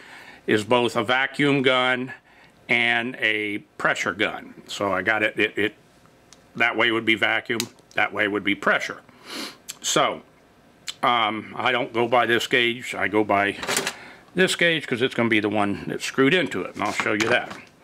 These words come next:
So here's our lower. Get you in there. Get you in there. Mm, are you?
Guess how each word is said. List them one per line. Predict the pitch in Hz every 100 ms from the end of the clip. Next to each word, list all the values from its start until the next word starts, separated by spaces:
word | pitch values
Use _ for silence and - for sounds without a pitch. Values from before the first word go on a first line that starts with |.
| - - - - - - - - - - - - - - -
So | - 185 147 120
here's | 160 170 180
our | 185 202
lower. | 190 147 123 120 - - - - - - - - - - - - - - -
Get | - 151
you | 147
in | 139 113 104
there. | 117 110 - - - - - - - - - - - -
Get | 240
you | - 247
in | 233
there. | 220 180 147 - - - - - - - - - - - - - - - - - - - - - - - - - -
Mm, | 147 160 - 110
are | 147
you? | 175